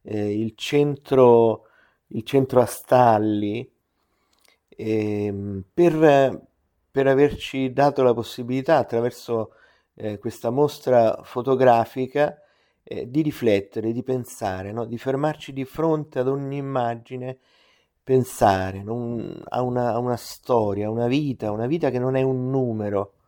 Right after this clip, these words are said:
E questo è, è molto importante, è importante ricordarlo e per questo vorrei invitare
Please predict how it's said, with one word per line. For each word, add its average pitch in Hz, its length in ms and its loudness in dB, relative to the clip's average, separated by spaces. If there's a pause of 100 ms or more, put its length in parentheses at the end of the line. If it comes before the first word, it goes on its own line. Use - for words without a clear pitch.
(880)
E 131 100 -10
questo 196 320 2
è, 131 360 6
è 131 100 -6
molto 147 320 -4
importante, 104 920 -8
è 107 200 -4
importante 135 600 -2
ricordarlo 165 520 4
e 131 40 0
per 131 160 -4
questo 123 540 -2 (520)
vorrei 117 600 6
invitare 117 1040 0